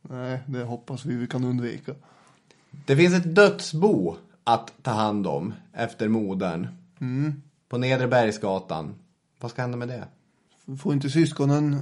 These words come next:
Speaker 1: ungefär tusen kronor var och
Speaker 2: Ja.
Speaker 1: sen så, så splittrar de upp sig åt olika håll. Den äldste brodern åker till Göteborg och börjar jobba där.
Speaker 2: Mm.
Speaker 1: Och, eh, den här, eh,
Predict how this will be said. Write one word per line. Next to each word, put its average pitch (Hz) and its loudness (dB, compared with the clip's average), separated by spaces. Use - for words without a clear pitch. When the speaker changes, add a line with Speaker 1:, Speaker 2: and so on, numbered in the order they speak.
Speaker 1:
ungefär 143 2
tusen 139 0
kronor 139 2
var 151 4
och 135 -2
Speaker 2:
Ja. 101 0
Speaker 1:
sen 131 2
så, 131 2
så 127 -2
splittrar 135 -2
de 131 0
upp 123 -2
sig 131 -2
åt - -6
olika 123 0
håll. 117 0
Den 139 -2
äldste 156 2
brodern 151 6
åker 143 4
till 143 4
Göteborg 151 4
och 135 -4
börjar 139 4
jobba 135 4
där. 143 4
Speaker 2:
Mm. 123 -2
Speaker 1:
Och, 139 -4
eh, 131 2
den 127 -2
här, 127 2
eh, 123 -2